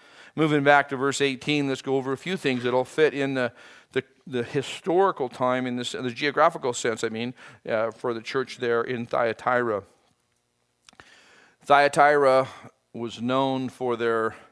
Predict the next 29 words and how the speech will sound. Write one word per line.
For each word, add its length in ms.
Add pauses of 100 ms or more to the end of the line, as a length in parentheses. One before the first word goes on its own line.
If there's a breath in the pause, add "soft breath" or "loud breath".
(460 loud breath)
their 200
bright 360
color, 520 (840 loud breath)
uh, 140
fabric, 400
their 120
cloth, 460
the, 100
the, 160
the 100
fabric 380
trade. 520 (500 soft breath)
Um, 420 (240 loud breath)
let 120
me 120
go. 120
You 120
can 100
turn 200
with 140
me 80
if 100
you'd 120
like 260
to, 180
to 120
Acts 280
chapter 380
sixteen. 800